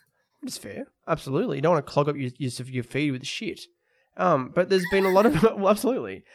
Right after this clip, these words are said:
But there's been a lot of times that it's like, I've been recommended a video that actually looks good, and it's like, like, literally, and I'm not exaggerating, like, nine, ten year,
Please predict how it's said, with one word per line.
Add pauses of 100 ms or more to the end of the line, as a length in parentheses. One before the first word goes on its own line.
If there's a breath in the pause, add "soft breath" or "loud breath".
(120)
But
there's
been
a
lot
of
times
that
it's
like,
I've
been
recommended
a
video
that
actually
looks
good, (140)
and
it's
like, (160)
like,
literally, (500)
and
I'm
not
exaggerating,
like,
nine,
ten
year,